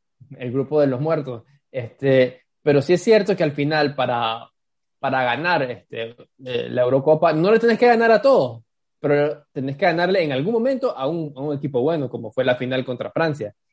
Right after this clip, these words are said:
Y esta vez, sí, de, este, Portugal le gana a Hungría, sufriendo un poco, pero le gana, y luego no, este, le pasa por encima a Alemania, le juega bien en Francia, pero no le puede ganar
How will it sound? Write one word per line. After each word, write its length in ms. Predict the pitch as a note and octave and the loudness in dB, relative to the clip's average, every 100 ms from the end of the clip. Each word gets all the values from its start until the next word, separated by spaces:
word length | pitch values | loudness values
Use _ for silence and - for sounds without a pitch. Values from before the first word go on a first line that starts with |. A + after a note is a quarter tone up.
| _ - | _ 0
Y 120 | E3 | 2
esta 300 | E3+ G3 G3 | 4 4 4
vez, 200 | E3+ C3+ | 4 0
sí, 120 | D3 | -10
de, 600 | C#3+ C3+ C#3 C3+ C3 C3 - | -10 -8 -2 0 0 -2 -12
este, 720 | A#2+ - - B2+ A#2+ A#2+ - _ - | -16 -12 -4 2 2 2 -6 _ -6
Portugal 420 | C3+ C3 D3 D#3+ | -4 0 4 6
le 120 | D#3+ | 6
gana 420 | D3+ E3 C#3+ A#2+ - | 6 4 2 -2 -4
a 140 | B2+ | -4
Hungría, 640 | A#2 C#3 F#3+ D3+ F3 D3 _ _ _ _ _ _ _ _ _ _ _ _ | -2 2 4 6 4 0 _ _ _ _ _ _ _ _ _ _ _ _
sufriendo 380 | - C3 D3 E3 | -12 -4 0 0
un 60 | F3 | 0
poco, 300 | G3+ F3+ F#3 | 0 0 -2
pero 140 | C#3 | -2
le 120 | B2+ | 0
gana, 480 | F3+ F3+ F3 F#3 - _ | 0 0 -4 -8 -10 _
y 120 | D3 | 0
luego 260 | D3 C3+ A2 | 2 2 0
no, 300 | B2+ C#3+ - | -4 -6 -4
este, 540 | C3 A2 A#2+ A2 A2 _ - | -4 -4 -4 -4 -6 _ -6
le 140 | B2+ | -4
pasa 200 | A#2 C3+ | -2 -2
por 120 | D3 D#3+ | -2 -2
encima 260 | D3+ D#3 | 0 2
a 20 | |
Alemania, 580 | D#3 D3+ C#3 C3+ C#3 D3 _ _ _ _ _ | 2 2 0 -2 -4 -8 _ _ _ _ _
le 100 | - | 0
juega 220 | C3+ A#3+ A#3+ | 2 4 4
bien 180 | B3 | 2
en 80 | G#3+ | -2
Francia, 300 | A3+ A3+ A#3 | -4 -2 -2
pero 120 | F3+ | -2
no 80 | D3+ | -2
le 120 | F3 | -2
puede 240 | F3+ F#3+ F#3 | -2 0 2
ganar 440 | E3 D#3+ F#3 F#3+ | 2 0 -4 -4